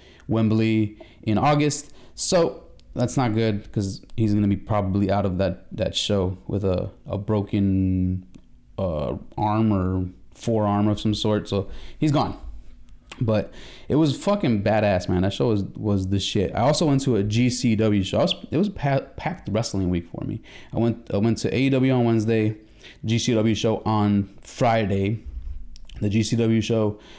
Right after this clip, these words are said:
was fucking badass as always, and I got to see Vikingo, which is, for, for those of you who don't know and for those of you who don't watch wrestling,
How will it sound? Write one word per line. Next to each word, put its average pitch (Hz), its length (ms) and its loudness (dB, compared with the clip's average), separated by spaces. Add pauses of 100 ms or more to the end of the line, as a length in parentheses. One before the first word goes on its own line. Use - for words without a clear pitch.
(120)
was 101 140 -4
fucking 110 320 0
badass 101 480 2
as 98 100 -4
always, 98 540 0 (320)
and 107 160 0
I 107 80 2
got 101 120 0
to 98 80 0
see 107 200 0
Vikingo, 104 560 2
which 98 220 -4
is, - 160 -12 (100)
for, 101 300 0
for 107 160 -2
those 107 180 2
of 107 80 2
you 104 140 4
who 104 80 2
don't 104 320 -2
know 101 160 2
and 95 100 -2
for 101 60 -4
those 98 220 2
of 98 40 -2
you 101 60 0
who 98 60 0
don't 98 260 0
watch 95 260 -2
wrestling, 98 560 -2